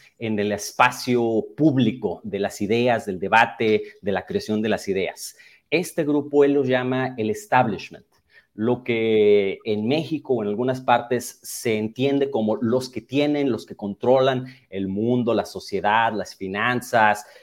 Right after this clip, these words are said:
eh, los mercados, etcétera. Este grupo de tecnólogos, protopios, utopistas, inteligencia artificial, este grupo de personas establece que el establishment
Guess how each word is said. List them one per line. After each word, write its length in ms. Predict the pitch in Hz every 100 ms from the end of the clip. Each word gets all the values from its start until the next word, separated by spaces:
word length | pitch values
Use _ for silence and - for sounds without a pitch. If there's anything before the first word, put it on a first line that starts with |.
| -
eh, 600 | 104 95 92 90 85 82
los 220 | 101 98
mercados, 720 | 90 98 - 113 127 120 110
etcétera. 560 | 104 - 110 104 98 - _ _ _
Este 340 | 160 160 -
grupo 340 | 147 151 151 147
de 120 | 113
tecnólogos, 840 | - 104 110 113 127 127 113 110
protopios, 800 | - 92 - 117 117 - 113 104 101
utopistas, 760 | - 90 117 131 127 127 104
inteligencia 600 | 95 - 95 - 120 120
artificial, 300 | - 110 - -
este 320 | 131 131 147
grupo 340 | 147 147 127
de 100 | 113
personas 760 | - 117 - 135 90 - - _
establece 640 | 147 139 143 135 170 170 -
que 80 |
el 80 | 131
establishment 720 | 113 - 143 151 - 147 143